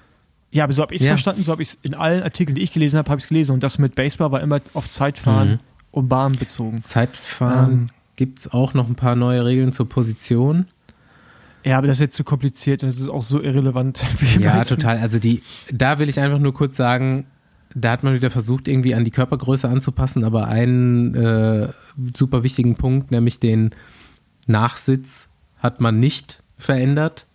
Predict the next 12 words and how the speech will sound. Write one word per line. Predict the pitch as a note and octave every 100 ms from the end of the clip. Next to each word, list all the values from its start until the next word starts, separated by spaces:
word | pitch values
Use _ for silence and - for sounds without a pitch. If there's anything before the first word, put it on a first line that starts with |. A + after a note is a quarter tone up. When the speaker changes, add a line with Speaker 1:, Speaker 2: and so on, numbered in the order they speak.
| _ _ -
Speaker 2:
Da | A2+
ist | A#2
wieder | C3 A#2+ A#2
ein | A2+ C3+
absoluter | C3 C3 A#2+ B2+ C#3+ C3
Wert | C3+
von | C3+ B2
fünf | - C3
Zentimetern | - C3 A#2+ B2 D3 B2+
auf | A2
jeder | A#2+ A#2+ A2+
Größe, | G#2+ A#2+ C3 D#3+